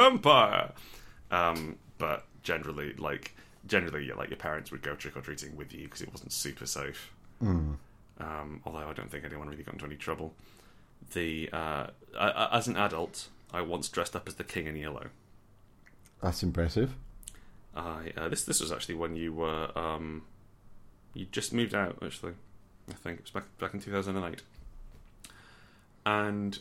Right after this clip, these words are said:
Speaker 1: I decided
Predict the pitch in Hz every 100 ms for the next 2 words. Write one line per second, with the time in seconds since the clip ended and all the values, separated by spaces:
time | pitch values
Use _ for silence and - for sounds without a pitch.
0 | - 107 107 104 101 98 98 - - -
1 | - - - - - - - - - -
2 | 104 107 90 90